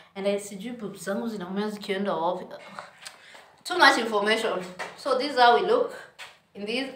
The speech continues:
I love this so much.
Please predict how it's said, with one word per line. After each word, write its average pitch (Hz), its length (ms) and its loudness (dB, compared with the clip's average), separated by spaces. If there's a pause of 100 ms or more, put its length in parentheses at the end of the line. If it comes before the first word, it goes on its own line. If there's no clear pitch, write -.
I 202 180 8
love - 380 10
this - 560 -10
so 190 460 2
much. 175 580 -4